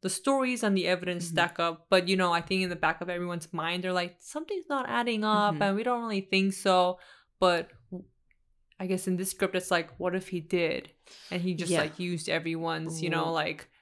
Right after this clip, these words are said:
Speaker 1: their prejudice or, like, their impression
Speaker 2: Mm-hmm.
Speaker 1: of him. Unless that's actually the ending of The Night of, then
Speaker 2: I don't
Speaker 1: guess,
Speaker 2: know. You
Speaker 1: uh,
Speaker 2: gotta keep
Speaker 1: <laughs>
Speaker 2: watching,
Speaker 1: Oh my
Speaker 2: but
Speaker 1: God, dude, I'm only on episode three now. <laughs>
Speaker 2: keep going, man. But no, maybe seeing him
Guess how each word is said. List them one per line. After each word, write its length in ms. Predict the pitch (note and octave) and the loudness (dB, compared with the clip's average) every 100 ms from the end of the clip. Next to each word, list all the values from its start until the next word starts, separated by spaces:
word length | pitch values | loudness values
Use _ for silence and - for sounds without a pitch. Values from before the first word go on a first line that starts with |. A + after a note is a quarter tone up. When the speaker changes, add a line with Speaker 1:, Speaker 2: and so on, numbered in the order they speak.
| _ | _
Speaker 1:
their 120 | - F3 | -8 -8
prejudice 560 | - F#3 F3 E3 D#3+ | -2 0 0 -2 0
or, 60 | F3 | 2
like, 180 | E3+ E3+ | 2 4
their 120 | F3 | 2
impression 420 | F3 G3+ E3 F3 | 4 2 2 0
Speaker 2:
Mm-hmm. 140 | E3 | -2
Speaker 1:
of 0 | |
him. 220 | D#3+ D#3+ E3 _ - | -4 -6 -12 _ -2
Unless 300 | G3 G#3+ G3+ | 2 2 4
that's 260 | F#3 F#3 | 2 4
actually 360 | F3 F3 F3+ E3+ | 2 2 -2 -4
the 120 | E3 | -2
ending 300 | E3 D#3+ E3 | -4 -4 -4
of 260 | D#3+ D#3+ - | -4 -6 -8
The 80 | F3 | -6
Night 240 | E3 E3 D#3+ | -2 0 -2
of, 140 | D#3+ | -4
then 320 | F3+ F3 F3 - - - - _ - | -6 -6 -10 -14 -10 -10 -10 _ -14
Speaker 2:
I 140 | - E3+ | -10 -6
don't 80 | |
Speaker 1:
guess, 320 | C4+ E4+ G#4+ G#4+ | -4 -4 -4 -2
Speaker 2:
know. 340 | G#4+ G4+ F#4+ F#4 | -2 0 0 2
You 40 | |
Speaker 1:
uh, 300 | A2 G#2+ G3+ | 2 6 6
Speaker 2:
gotta 180 | G#3+ B3+ | 6 4
keep 240 | A#3 A3 | -2 -4
Speaker 1:
<laughs> 160 | A3+ A3+ | 2 6
Speaker 2:
watching, 640 | D#4+ F4 G4 - A#3+ A3+ | 6 4 -4 -4 -2 -2
Speaker 1:
Oh 100 | A3+ | 0
my 40 | A3 | 8
Speaker 2:
but 180 | G3 F#3+ | 8 10
Speaker 1:
God, 220 | F#3+ F#3 | 8 6
dude, 140 | F#3+ F#3+ | 0 0
I'm 180 | A#3 | 2
only 160 | B3+ A#3+ | 0 0
on 80 | G3 | 0
episode 460 | F#3+ G#3 - G3 - | -2 -4 -2 -2 0
three 200 | F#3 F3 | 0 4
now. 160 | A3+ | 4
<laughs> 280 | - C4 F#4+ F#4+ - - | 4 0 -2 -4 -8 -8
Speaker 2:
keep 320 | - G3+ - | -6 -6 -6
going, 420 | A#3+ B3 D4 B3+ | -6 -4 -4 -2
man. 260 | G3+ F#3+ F#3 | 0 2 6
But 160 | G3+ G3 | 6 8
no, 120 | G#3+ | 6
maybe 220 | F#3+ G3 | 6 2
seeing 200 | G#3+ D4+ | -2 0
him 160 | C#4+ | 0